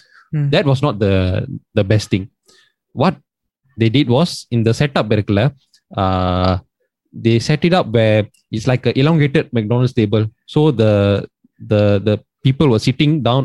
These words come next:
Speaker 2: on that table and then giving the interview. So the, the twist was that after they gave the interview, right, they on the camera. So அந்த, uh,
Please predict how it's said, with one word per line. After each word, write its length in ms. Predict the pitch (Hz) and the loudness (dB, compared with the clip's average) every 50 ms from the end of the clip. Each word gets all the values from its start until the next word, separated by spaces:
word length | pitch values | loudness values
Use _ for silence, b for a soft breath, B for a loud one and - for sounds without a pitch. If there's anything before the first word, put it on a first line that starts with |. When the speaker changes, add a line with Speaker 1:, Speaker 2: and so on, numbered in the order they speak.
| - | 0
Speaker 2:
on 60 | 107 107 | -2 0
that 140 | 104 95 - | -2 0 0
table 220 | 110 113 113 131 104 | -2 0 0 0 0
and 80 | 104 107 | 0 0
then 100 | 113 113 104 | 0 0 0
giving 160 | 113 120 110 | 0 0 0
the 80 | 101 98 92 | -2 -4 -4
interview. 260 | - 98 101 101 98 - _ _ _ _ b b b b b _ _ _ - | -4 -4 -2 -2 -4 -4 _ _ _ _ b b b b b _ _ _ -8
So 120 | - - 190 208 - - _ _ _ _ _ _ _ _ _ _ - | -2 0 0 0 0 -4 _ _ _ _ _ _ _ _ _ _ -2
the, 100 | 117 113 - - _ _ _ _ _ _ _ _ - | -2 -2 -2 -4 _ _ _ _ _ _ _ _ -4
the 120 | - 110 | -4 -4
twist 320 | - - 196 202 196 - - | -2 0 2 2 2 2 0
was 160 | 117 113 - | 0 0 0
that 180 | - 113 120 - _ _ _ _ _ _ _ _ _ _ _ - | 0 -2 -2 -2 _ _ _ _ _ _ _ _ _ _ _ -2
after 220 | 127 135 - 196 | -2 0 2 0
they 120 | 160 123 117 | 2 2 2
gave 180 | 127 156 139 | 2 0 0
the 80 | 131 123 | 2 0
interview, 240 | 120 110 143 127 113 | 0 2 2 0 2
right, 220 | 131 127 98 - _ _ _ _ _ _ _ _ _ _ - | 2 0 -2 -4 _ _ _ _ _ _ _ _ _ _ -2
they 100 | 117 - | 0 2
on 200 | 113 156 185 175 | 2 2 2 2
the 100 | 135 - | 2 2
camera. 380 | - 123 123 120 110 107 120 170 190 - 165 - | 2 0 2 2 2 2 0 -2 -4 -6 -6 -2
So 60 | 170 180 185 131 | 0 0 2 2
அந்த, 160 | 135 123 117 110 110 107 - _ _ _ - - | 2 2 2 2 0 0 -4 _ _ _ -8 -6
uh, 380 | 104 101 98 98 98 98 101 | -4 -2 -2 0 0 0 0